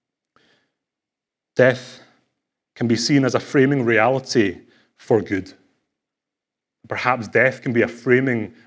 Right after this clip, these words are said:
reality for our good. The final twist, a shaft of light in this gloomy passage, and it is only a little shaft, right?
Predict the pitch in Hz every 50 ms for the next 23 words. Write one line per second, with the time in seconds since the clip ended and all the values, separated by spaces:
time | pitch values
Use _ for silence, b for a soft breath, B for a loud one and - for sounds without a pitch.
0 | b 113 107 107 101 104 120 127 120 123 - - 113 98 92 - - 110 110 110
1 | 104 104 95 - - 98 95 - - - - _ _ _ _ _ _ _ - 117
2 | - 143 151 143 139 - - 165 139 135 - - - - - 120 - - 160 143
3 | 143 - - 143 117 110 117 120 135 147 147 143 - 135 120 127 120 120 123 107
4 | 123 123 127 143 151 151 147 127 - - 120 123 123 - 143 123 110 123 131 147
5 | 147 156 147 170 170 165 156 147 143 151 - 117 - - - 135 123 110 90 -
6 | - - 110 107 135 160 151